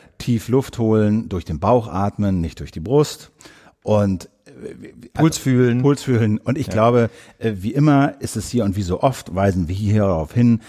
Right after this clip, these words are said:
Speaker 1: es geht um eine Interessenabwägung, eine Güteabwägung. Und mit diesem, mit diesem, sagen wir mal, Instrument kommt man in sehr, sehr vielen Debatten,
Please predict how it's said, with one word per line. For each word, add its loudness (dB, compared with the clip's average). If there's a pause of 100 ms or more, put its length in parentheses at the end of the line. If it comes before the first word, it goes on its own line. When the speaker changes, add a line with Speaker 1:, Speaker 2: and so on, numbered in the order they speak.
(120)
Speaker 1:
es -10
geht 0
um -2
eine -4
Interessenabwägung, -10
eine -2
Güteabwägung. 2
Und 2
mit -2
diesem, 4
mit 0
diesem, 0
sagen 2
wir 4
mal, 2
Instrument 0
kommt -2
man -2
in -8
sehr, 2
sehr 0
vielen 0
Debatten, -2